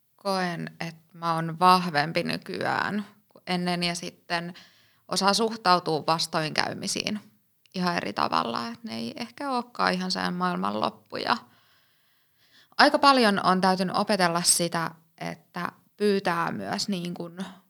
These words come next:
apua ja niitä niin kuin omia rajoja myös tunnistamaan, että,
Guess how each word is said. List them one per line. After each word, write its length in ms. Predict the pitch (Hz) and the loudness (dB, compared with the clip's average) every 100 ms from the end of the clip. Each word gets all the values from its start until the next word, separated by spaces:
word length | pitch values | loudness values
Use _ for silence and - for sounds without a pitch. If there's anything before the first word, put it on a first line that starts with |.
| _ - | _ -6
apua 480 | 180 - 220 262 285 - _ _ _ | -6 -4 0 0 0 -8 _ _ _
ja 120 | 214 | -4
niitä 280 | 214 202 202 | -2 0 -2
niin 140 | 196 190 | -2 -4
kuin 120 | - | -2
omia 380 | 190 196 190 185 | 0 0 0 0
rajoja 440 | 180 180 175 170 | 0 0 0 -2
myös 280 | 165 165 175 | -4 -6 -6
tunnistamaan, 920 | - 170 165 165 180 - 82 90 - | -4 -4 -4 -4 -2 -2 0 -2 -2
että, 420 | - - _ 101 | -4 -6 _ -4